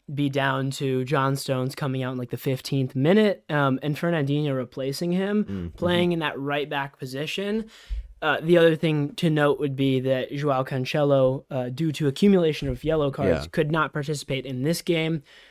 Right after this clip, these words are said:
Speaker 1: So they were missing arguably their best defender in João Cancelo. I know he's not really defensive, but still absolutely fantastic defender for them. And then they were playing Fernandinho in that right back spot, which is really tough. Uh, Vinicius scored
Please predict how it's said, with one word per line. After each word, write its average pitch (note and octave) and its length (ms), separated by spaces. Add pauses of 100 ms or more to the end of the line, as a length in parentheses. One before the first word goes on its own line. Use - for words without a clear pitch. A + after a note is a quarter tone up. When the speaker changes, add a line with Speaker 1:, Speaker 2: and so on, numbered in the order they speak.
(100)
Speaker 1:
So F#3 280
they G#3 100
were A#3 140
missing A#3+ 540
arguably G3+ 520
their E3 140
best C#3+ 560
defender D#3+ 560
in C#3+ 260
João C3+ 220
Cancelo. C#3 420
I C3+ 60
know D3+ 180
he's D3+ 160
not C#3+ 260
really C#3 420
defensive, G#3+ 920 (280)
but D3 120
still D3 380
absolutely D3 440
fantastic C3 560
defender C3 300
for E3+ 100
them. E3 300 (300)
And F#3+ 100
then A#3+ 80
they C4 80
were A#3+ 80
playing G3+ 280
Fernandinho D#3+ 500
in C3+ 80
that A#2+ 160
right B2+ 260
back G2+ 260
spot, A#2+ 440 (320)
which E3 180
is E3 160
really G3 300
tough. D3+ 360 (160)
Uh, D3+ 200
Vinicius F3 640
scored D3+ 640